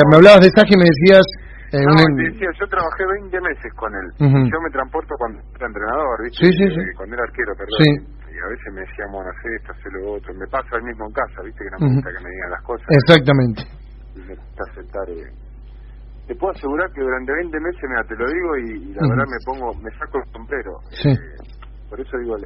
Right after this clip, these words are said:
Speaker 2: el afuera, porque bueno, más allá de, de lo que él pueda rendir los noventa minutos,
Speaker 1: Ujú.
Speaker 2: a vos te demuestran ciertas actitudes,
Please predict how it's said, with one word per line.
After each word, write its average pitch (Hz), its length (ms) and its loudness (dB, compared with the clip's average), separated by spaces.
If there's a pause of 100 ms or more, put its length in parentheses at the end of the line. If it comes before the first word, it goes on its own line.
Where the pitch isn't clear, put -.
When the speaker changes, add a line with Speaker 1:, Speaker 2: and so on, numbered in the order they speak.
Speaker 2:
el 95 140 -16
afuera, 110 520 -8
porque 90 280 -20
bueno, 92 160 -16
más 95 160 -18
allá 98 320 -16
de, 92 160 -12
de 82 160 -20
lo 87 120 -20
que 95 100 -18
él 92 120 -18
pueda 95 200 -14
rendir 95 320 -16
los 90 140 -16
noventa 90 440 -20
minutos, 104 400 -16 (280)
Speaker 1:
Ujú. 131 240 2 (480)
Speaker 2:
a 82 80 -12
vos 139 180 -6
te 120 80 -6
demuestran 123 540 -6
ciertas 101 380 -10
actitudes, 95 500 -16